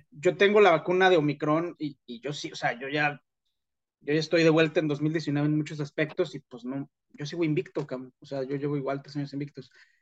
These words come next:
Y en Perú no. O sea, en Perú, eh, lo que pasa es que Perú sufrió mucho. Perú en algún momento fue de los países que más muertos tenía en una economía con ochenta por ciento de la informa-, de la economía en informalidad.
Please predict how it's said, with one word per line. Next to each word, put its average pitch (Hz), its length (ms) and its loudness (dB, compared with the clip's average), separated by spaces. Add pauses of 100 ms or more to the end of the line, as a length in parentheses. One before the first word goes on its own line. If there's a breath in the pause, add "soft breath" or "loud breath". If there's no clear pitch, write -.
(100)
Y 170 100 6
en 165 120 2
Perú 185 200 10
no. 202 440 6 (420)
O 135 60 -16
sea, 143 160 -2
en 135 100 -4
Perú, 180 640 4 (680)
eh, - 40 -20 (180)
lo 196 100 2
que - 60 -18
pasa 220 140 4
es - 40 -8
que 269 80 4
Perú 214 240 6
sufrió 240 320 2
mucho. 208 400 -2
Perú 147 200 -2
en 175 100 0
algún 185 160 0
momento 175 320 -4
fue 175 140 2
de 175 40 2
los 165 140 -8
países 143 420 -4
que - 80 -6
más 143 220 -4
muertos 147 280 -4
tenía 143 560 -2
en 127 140 -6
una 156 140 0
economía 139 340 -4
con 143 140 -4
ochenta 143 320 -8
por 127 160 -12
ciento 135 220 -8
de 139 60 -2
la 127 200 -4 (180)
informa-, 131 460 -8
de 127 140 -10
la 127 60 -4
economía 131 280 -8
en 147 60 0
informalidad. 135 720 -2